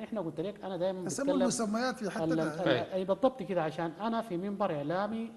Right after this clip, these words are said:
Speaker 1: آه، وأعبر عن رأي القناة،
Speaker 3: أي.
Speaker 1: آه، ليس تبني هذا
Speaker 3: أي.
Speaker 1: رأيك الحار،
Speaker 3: أي.
Speaker 1: الحار،
Speaker 3: أيوة. شوف،
Speaker 1: الحر.
Speaker 3: داير
Speaker 1: نعم.
Speaker 3: أقول لك
Speaker 1: نعم.
Speaker 3: حاجة. لاراش ده
Speaker 1: مم.
Speaker 3: هل من نفسه ولا كان
Speaker 1: أوكي،
Speaker 3: في
Speaker 1: نتجاوز
Speaker 3: أي.
Speaker 1: لاراش. كده خلينا
Speaker 3: أي.
Speaker 1: في قضية الساعة.
Speaker 3: أي. خلينا
Speaker 1: أنت بتتكلم إنه لجنة الهلال،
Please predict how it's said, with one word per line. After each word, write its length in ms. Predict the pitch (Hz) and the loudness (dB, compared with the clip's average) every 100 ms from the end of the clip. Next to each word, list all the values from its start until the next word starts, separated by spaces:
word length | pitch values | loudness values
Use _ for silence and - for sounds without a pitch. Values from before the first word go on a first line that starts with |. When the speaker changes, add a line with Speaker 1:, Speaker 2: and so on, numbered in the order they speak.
| - | -6
Speaker 1:
آه، 80 | 165 | -4
وأعبر 600 | 156 160 202 196 233 220 | -4 -2 -4 -2 0 2
عن 140 | 175 | 2
رأي 260 | 151 226 220 | 2 4 4
القناة، 440 | 202 196 226 254 - - - - | 2 0 0 0 -4 -14 -20 -18
Speaker 3:
أي. 80 | 185 - | -18 -10
Speaker 1:
آه، 100 | 170 | -4
ليس 380 | 165 190 254 - 269 262 | 0 2 0 2 0 0
تبني 440 | 208 202 226 220 220 - | -2 0 0 -2 -4 -2
هذا 220 | 208 220 | 2 4
Speaker 3:
أي. 60 | |
Speaker 1:
رأيك 280 | 220 196 175 | 6 4 2
الحار، 280 | 165 - 214 | -4 4 6
Speaker 3:
أي. 60 | 254 | 6
Speaker 1:
الحار، 420 | - 160 151 190 | 4 2 4 4
Speaker 3:
أيوة. 80 | - | 2
شوف، 80 | - | 4
Speaker 1:
الحر. 120 | 190 160 | 4 4
Speaker 3:
داير 120 | 160 | 2
Speaker 1:
نعم. 80 | 143 | 2
Speaker 3:
أقول 120 | 127 | 0
لك 60 | 127 | 0
Speaker 1:
نعم. 100 | 151 | 0
Speaker 3:
حاجة. 220 | 110 90 - - - - - | -2 -4 -14 -20 -20 -16 2
لاراش 360 | 127 175 196 | 6 8 6
ده 220 | 156 143 127 - - - | 2 -2 -6 -12 -20 -10
Speaker 1:
مم. 160 | 156 147 - - _ _ | -8 -8 -12 -20 _ _
Speaker 3:
هل 260 | - 151 143 | 0 2 2
من 160 | 123 | 0
نفسه 380 | 143 151 - 170 - - - _ _ _ _ | 0 0 -2 -2 -4 -16 -20 _ _ _ _
ولا 180 | - 117 | 0 2
كان 220 | 117 285 | 6 6
Speaker 1:
أوكي، 180 | 131 - | 4 0
Speaker 3:
في 80 | 185 | 0
Speaker 1:
نتجاوز 380 | 240 302 311 208 | 2 6 6 6
Speaker 3:
أي. 140 | 156 160 | 6 6
Speaker 1:
لاراش. 180 | 160 - | 6 6
كده 160 | 269 | 4
خلينا 240 | 262 269 247 | 6 4 2
Speaker 3:
أي. 40 | |
Speaker 1:
في 60 | 202 | 2
قضية 260 | 180 160 156 | 0 0 -4
الساعة. 440 | 147 151 120 139 | -4 -2 0 2
Speaker 3:
أي. 180 | 117 117 | 2 2
خلينا 360 | - 165 175 | 4 4 6
Speaker 1:
أنت 160 | 302 320 | 6 6
بتتكلم 440 | 247 220 285 269 | 6 4 4 6
إنه 160 | 262 240 | 6 4
لجنة 140 | 185 180 | 0 -4
الهلال، 440 | 156 185 226 233 | -4 0 0 0